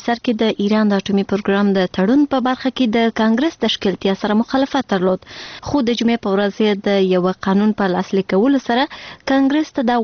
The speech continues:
واک ورکړ چې په دې برخه کې خبره وکړي، غور وکړي او رد یې کړي. له ایران سره د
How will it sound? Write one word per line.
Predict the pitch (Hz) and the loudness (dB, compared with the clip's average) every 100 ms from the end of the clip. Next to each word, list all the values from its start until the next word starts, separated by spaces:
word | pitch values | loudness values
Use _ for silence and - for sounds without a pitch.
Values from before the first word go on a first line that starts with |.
| 262 | 0
واک | 320 - 220 | 0 0 -4
ورکړ | - 190 - | -2 -4 -2
چې | 175 - - | -4 -6 -8
په | - 202 | -2 0
دې | 190 | 0
برخه | 220 254 - | 0 -2 -2
کې | 226 - | -4 -4
خبره | 190 196 269 277 | -2 0 0 0
وکړي، | - 262 254 - 202 170 | 0 0 0 -2 -6 -2
غور | 185 262 262 247 | 0 2 2 0
وکړي | - 233 233 - - - 196 | 0 -2 -2 -6 -14 -4 0
او | 233 233 - 226 | 0 0 -2 0
رد | 180 165 | 0 -2
یې | 156 - | -2 -2
کړي. | 180 _ _ - 285 | -2 _ _ -4 0
له | 285 | 2
ایران | 285 269 | 2 0
سره | 269 | -2
د | 240 | -2